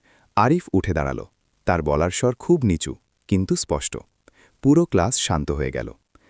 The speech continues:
"স্যার, অভাব মানুষকে কষ্ট দেয় ঠিকই, কিন্তু অসুখী করে না। মানুষকে অসুখী করে তার লোভ।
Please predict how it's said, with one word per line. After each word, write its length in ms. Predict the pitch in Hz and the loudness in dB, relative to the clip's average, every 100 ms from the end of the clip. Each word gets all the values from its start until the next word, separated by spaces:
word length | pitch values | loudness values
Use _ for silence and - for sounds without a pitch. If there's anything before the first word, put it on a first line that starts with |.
| _ _ _ | _ _ _
"স্যার, 300 | - 135 95 73 _ _ _ - | 6 6 6 0 _ _ _ 2
অভাব 320 | 98 101 147 | 2 2 0
মানুষকে 460 | 120 90 117 - 151 | 0 0 -2 -2 -2
কষ্ট 300 | 87 85 - | -2 -2 0
দেয় 260 | 123 80 73 | 0 0 -4
ঠিকই, 260 | - - 62 _ _ _ | -6 -10 -12 _ _ _
কিন্তু 240 | 107 101 - | -2 0 0
অসুখী 440 | 80 82 123 - 139 | 0 -2 -4 -6 -2
করে 240 | 78 60 | -2 -2
না। 180 | 50 - _ - - - | -8 -16 _ -20 -20 -6
মানুষকে 460 | 90 95 147 - 185 - | 2 4 2 2 -2 0
অসুখী 400 | 87 - - 156 | -2 -4 -4 -2
করে 260 | 76 110 - | 0 0 0
তার 220 | 101 101 | 0 0
লোভ। 280 | 78 69 | 0 0